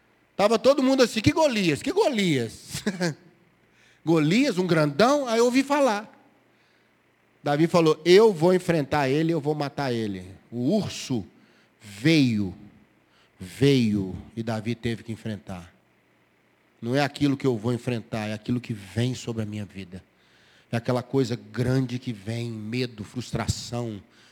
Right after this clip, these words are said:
covid, susto, futuro.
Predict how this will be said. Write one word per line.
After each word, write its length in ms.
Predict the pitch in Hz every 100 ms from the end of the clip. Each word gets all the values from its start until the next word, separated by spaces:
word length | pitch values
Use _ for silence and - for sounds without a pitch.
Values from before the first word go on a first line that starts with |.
| _
covid, 800 | - 113 90 101 135 123 104 95 - _ _ _ _ _ _ -
susto, 640 | - 160 - - - 101
futuro. 800 | - 131 - 147 143 117 98